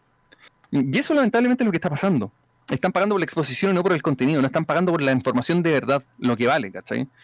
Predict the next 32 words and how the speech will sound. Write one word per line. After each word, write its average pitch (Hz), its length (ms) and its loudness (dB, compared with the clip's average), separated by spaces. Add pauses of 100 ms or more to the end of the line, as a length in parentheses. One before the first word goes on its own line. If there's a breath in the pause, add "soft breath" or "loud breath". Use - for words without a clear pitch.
(260 soft breath)
Y 147 60 0
el 147 60 -2
periodismo 277 340 2
de 269 60 2
verdad 311 380 2
se 247 120 -2
está 262 140 0
perdiendo, 233 480 0
lamentablemente. 220 720 0 (640)
Y 151 80 0
eso 226 160 0
repercute 220 360 -2
en 220 60 0
que, 190 160 2
vamos, 214 220 2
que, 180 240 0 (220)
mm, 139 240 -2
hay 170 120 0
más 190 180 0
de 185 80 2
dos 175 120 4
mil 196 240 0
despidos 180 340 0
en 196 40 4
los 202 60 4
últimos 185 180 0
dos 160 100 0
años. 208 240 2 (520 soft breath)
Entre 135 280 0
La 127 80 2
Tercera, 160 800 2
la, 123 260 0